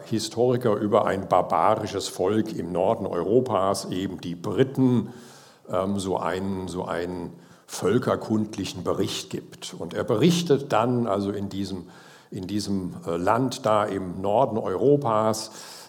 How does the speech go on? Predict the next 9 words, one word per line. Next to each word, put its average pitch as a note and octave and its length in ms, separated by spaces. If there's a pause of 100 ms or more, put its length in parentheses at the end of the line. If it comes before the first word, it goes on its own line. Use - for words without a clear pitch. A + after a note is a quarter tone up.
(100)
äh, F#2 300 (800)
da G#2 200
gibt E3+ 340
es - 640 (400)
ein G2 380
eigenartiges G2 1160
Fest, - 500
eben F#2+ 400
Xmas. - 1080